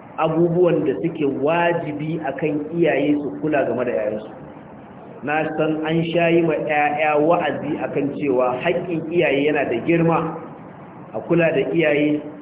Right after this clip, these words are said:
a yi musu abin nan wato kyautatawa,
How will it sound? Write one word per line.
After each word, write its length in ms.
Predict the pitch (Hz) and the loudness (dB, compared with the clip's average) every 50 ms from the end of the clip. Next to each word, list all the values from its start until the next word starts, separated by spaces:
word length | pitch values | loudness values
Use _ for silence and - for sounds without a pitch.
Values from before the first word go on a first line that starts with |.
| - - - - - - - - | -18 -18 -18 -20 -20 -18 -12 -6
a 80 | 123 127 | -4 -2
yi 80 | 127 123 | -2 0
musu 320 | 139 156 - - 156 143 123 123 - - - - - - - - - | -2 -2 -2 -4 -4 -4 -4 -6 -8 -10 -12 -14 -14 -12 -12 -12 -8
abin 260 | - 143 143 143 147 | -4 -4 -2 -2 -2
nan 200 | 135 127 123 123 | -2 0 0 2
wato 380 | 123 127 120 123 - - 131 120 - | 2 2 2 2 0 -2 -6 -6 -4
kyautatawa, 960 | - 175 170 165 165 151 - - 165 151 143 139 139 143 147 147 143 - - | 0 2 2 2 2 0 0 0 2 2 2 4 4 4 2 2 0 -4 -8